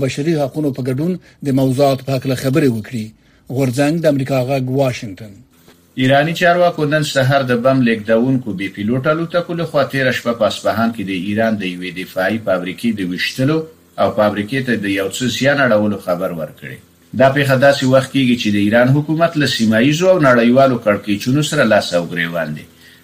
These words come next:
Speaker 2: د ایران دفاع وزارت په دې اړه معلومات نه دي ورکړي چې په دې برید کې د چا د لاس لرلو شک کیږي. خو وایي دا د بې پیلوټه الوتکو ناکامه برید و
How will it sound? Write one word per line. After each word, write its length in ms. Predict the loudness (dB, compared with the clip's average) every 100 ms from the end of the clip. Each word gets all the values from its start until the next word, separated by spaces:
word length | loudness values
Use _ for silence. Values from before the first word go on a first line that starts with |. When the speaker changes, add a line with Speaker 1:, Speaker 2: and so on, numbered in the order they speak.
| 0
Speaker 2:
د 20 | 4
ایران 260 | 6 6 6
دفاع 300 | 2 4 6
وزارت 440 | 4 4 2 2 -2
په 80 | 0
دې 60 | 4
اړه 180 | 4 2
معلومات 380 | 0 0 0 2 2
نه 40 | 2
دي 80 | 2
ورکړي 300 | 2 0 -2 -2
چې 60 | -2
په 60 | 0 0
دې 80 | 0
برید 180 | 0 -2
کې 100 | 0 -2
د 20 | 0
چا 120 | 2 4
د 100 | 4 2
لاس 140 | 0 -2
لرلو 300 | 0 0 -2 -2
شک 180 | -4 -8 -8
کیږي. 280 | -8 -8 -16 -20 -20 -20 _
خو 80 | 0 4
وایي 220 | 4 4
دا 140 | 4 2
د 80 | 0
بې 100 | -2 -2
پیلوټه 320 | -2 0 2
الوتکو 540 | 2 2 0 0 2 2
ناکامه 440 | 2 2 0 0 -6
برید 200 | -8 -8
و 100 | -12